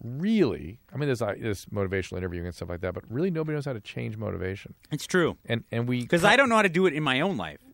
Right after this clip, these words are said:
Speaker 1: Well, but we kinda need to get on that. Y-, you know what I mean? As a country. We, we need to get on it.
Speaker 2: What do you mean?
Speaker 1: We, we need to decide that we wanna make ourselves better and our world better and our families better.
Speaker 2: Right.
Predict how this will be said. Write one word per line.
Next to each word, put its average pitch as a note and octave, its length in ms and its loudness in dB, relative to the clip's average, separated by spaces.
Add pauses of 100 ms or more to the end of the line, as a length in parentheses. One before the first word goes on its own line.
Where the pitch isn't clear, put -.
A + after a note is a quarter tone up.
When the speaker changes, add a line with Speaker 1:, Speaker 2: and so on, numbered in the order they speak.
Speaker 1:
Well, D3 240 4 (140)
but C#3 100 0
we D3 120 0
kinda F#3+ 400 0
need D3+ 180 -2
to C3 80 -10
get A#2+ 180 2
on A2 220 2
that. D2+ 180 -6 (720)
Y-, A#2 140 -12
you B2 120 -2
know C3+ 60 0
what C3+ 40 2
I C3 40 0
mean? C3 160 0
As A2+ 220 0
a G#2 40 -4
country. A2 380 -2 (840)
We, B2+ 60 -6
we D3 140 -2
need D#3+ 120 -2
to C#3+ 60 -4
get C3 120 2
on F2+ 180 0
it. - 100 -12
Speaker 2:
What F3 140 2
do F#3 60 -2
you F3 60 2
mean? G2+ 260 -2 (500)
Speaker 1:
We, F3+ 120 -4
we F3+ 160 0
need G3+ 200 2
to F3 120 2
decide C3+ 680 2
that A#2 160 -2
we A2+ 160 -2
wanna G#2+ 320 -4
make G#2 340 -2
ourselves G#2 500 0
better G#2 440 2
and G2 200 -4
our E2 120 -4
world G2+ 340 0
better G2 420 2
and G2+ 140 -6
our C#2+ 120 -8
families G#2+ 380 -4
better. G#2 340 2
Speaker 2:
Right. G#3+ 300 2